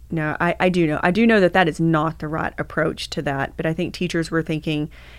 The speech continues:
you know, "I'm gonna do it in front of everyone," and it kind of used embarrassment as part of that intervention or consequence. But it really is better to pull the student out. And that's where those relationships come in.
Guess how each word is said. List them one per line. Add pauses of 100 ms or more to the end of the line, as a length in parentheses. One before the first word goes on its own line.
(140)
you
know,
"I'm
gonna (160)
do
it
in
front
of
everyone,"
and
it
kind
of
used
embarrassment
as (120)
part
of
that
intervention
or
consequence. (460)
But
it
really
is
better
to
pull
the
student
out.
And
that's
where
those
relationships
come
in.